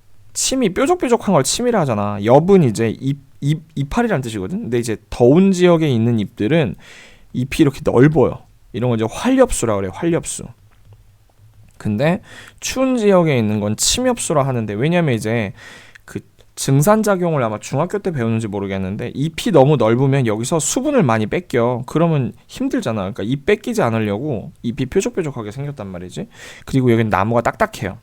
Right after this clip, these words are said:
그래서 펄프용 목재 생산, 이렇게 생각을 하시면 되고, 어, 춥지? 그래서 여기 한번 지도 한번 보시면, 지도는 이제 대표적으로 이제 추운 지역 하면 나 너무 많이 갔네? 어디를 볼 수 있냐면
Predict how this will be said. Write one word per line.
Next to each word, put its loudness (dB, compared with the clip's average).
그래서 -12
펄프용 -2
목재 -8
생산, -6
이렇게 -12
생각을 -4
하시면 -6
되고, -6
어, -2
춥지? -2
그래서 -8
여기 -6
한번 -4
지도 -4
한번 -2
보시면, -8
지도는 -12
이제 -12
대표적으로 -4
이제 -6
추운 -8
지역 -6
하면 -6
나 -8
너무 -8
많이 -10
갔네? -10
어디를 -6
볼 -6
수 -18
있냐면 -10